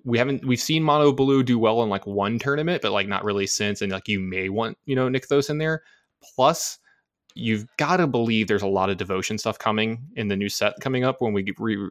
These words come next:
when we re-, go back to Theros.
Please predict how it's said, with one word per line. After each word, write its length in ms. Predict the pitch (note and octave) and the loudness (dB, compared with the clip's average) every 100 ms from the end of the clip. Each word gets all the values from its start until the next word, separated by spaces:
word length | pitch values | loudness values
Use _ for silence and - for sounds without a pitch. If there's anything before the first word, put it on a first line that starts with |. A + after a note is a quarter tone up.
| - | -8
when 160 | A2 | -4
we 300 | G2+ G2 F#2+ - | -2 -4 -6 -8
re-, 600 | A2 G#2 G#2 G#2+ A2 A2+ C3+ - | -10 -6 -2 -2 -2 -4 -12 0
go 220 | G#2 G2 | 2 4
back 320 | F#2 G2+ - | 2 -2 -4
to 300 | - G#2+ G#2 | -4 -2 -2
Theros. 600 | - G2 A2+ D3+ D#3+ - | -4 -4 0 0 -2 -8